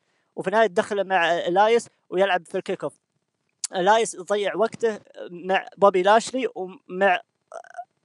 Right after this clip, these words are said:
الولد الصغير اللي جنبه، يعني ما راح أذكر اسمه. فأقول لك يعني،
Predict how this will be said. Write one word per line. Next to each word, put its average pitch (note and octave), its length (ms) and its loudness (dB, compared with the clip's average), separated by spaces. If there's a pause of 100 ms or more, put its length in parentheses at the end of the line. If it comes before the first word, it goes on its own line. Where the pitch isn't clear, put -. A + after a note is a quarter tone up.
(140)
الولد F#3 340 6
الصغير E3+ 320 2
اللي D#3 100 -2
جنبه، D3 260 0
يعني D3 120 -2
ما D3+ 120 2
راح D#3 160 0
أذكر D3 220 -8
اسمه. C3+ 220 -16 (480)
فأقول E3+ 1200 0
لك F#3+ 180 -8
يعني، E3 340 -2